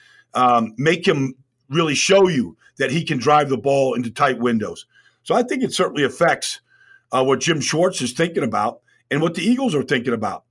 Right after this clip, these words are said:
Um, I've watched these coordinators in games down the field before a game, and they're looking at injured players, and players are, you know, are they, are they limping? Are they favoring?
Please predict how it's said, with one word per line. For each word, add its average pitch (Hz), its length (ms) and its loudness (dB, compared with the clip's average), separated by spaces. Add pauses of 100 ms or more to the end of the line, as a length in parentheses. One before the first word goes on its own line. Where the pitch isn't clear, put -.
(460)
Um, 123 420 2
I've 165 220 2
watched 185 300 2
these 156 180 -4
coordinators 147 720 0 (480)
in 135 220 0
games 139 340 2
down 147 260 4
the 131 80 0
field 151 260 0
before 135 280 0
a 123 60 -2
game, 139 320 2
and 120 220 0 (320)
they're 180 120 4
looking 196 380 2
at 139 280 2
injured 143 360 -2
players, 147 520 2 (380)
and 131 300 0
players 156 540 4
are, 135 240 2
you 156 100 -4
know, 127 180 0
are 131 160 2
they, 135 340 0 (340)
are 135 120 2
they 151 140 2
limping? 151 360 2
Are 127 120 2
they 147 140 0
favoring? 135 680 0